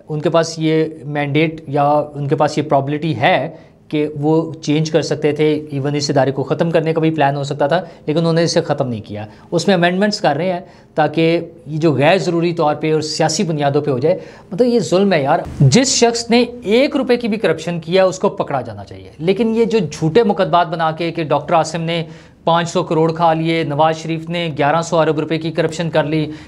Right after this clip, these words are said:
पीपल्स पार्टी ने हज़ारों अरब रुपए लूट लिए, वो लॉन्चों में पैसे चले गए, ये, ये सारा सिर्फ पॉलिटिकल ड्रामा है, इसमें कोई केस नहीं है।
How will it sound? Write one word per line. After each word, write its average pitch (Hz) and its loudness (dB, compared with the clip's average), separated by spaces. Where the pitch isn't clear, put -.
पीपल्स 185 2
पार्टी 175 0
ने 175 -4
हज़ारों 156 0
अरब 170 0
रुपए 165 -2
लूट 151 -4
लिए, 170 2
वो 160 0
लॉन्चों 156 2
में 175 -2
पैसे 160 0
चले 175 -2
गए, 233 2
ये, 254 2
ये 214 2
सारा 233 2
सिर्फ 330 0
पॉलिटिकल 247 2
ड्रामा 117 -8
है, 107 -18
इसमें 254 -4
कोई 311 2
केस 185 -4
नहीं 104 -14
है। - -20